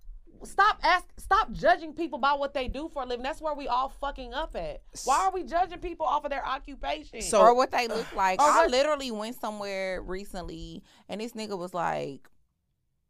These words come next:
Speaker 3: "Excuse me, I ain't trying to offend you.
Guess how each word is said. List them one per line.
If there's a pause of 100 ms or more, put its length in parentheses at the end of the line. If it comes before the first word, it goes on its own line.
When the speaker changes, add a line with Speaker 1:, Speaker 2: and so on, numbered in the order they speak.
(1080)
Speaker 3:
"Excuse
me,
I
ain't
trying
to
offend
you.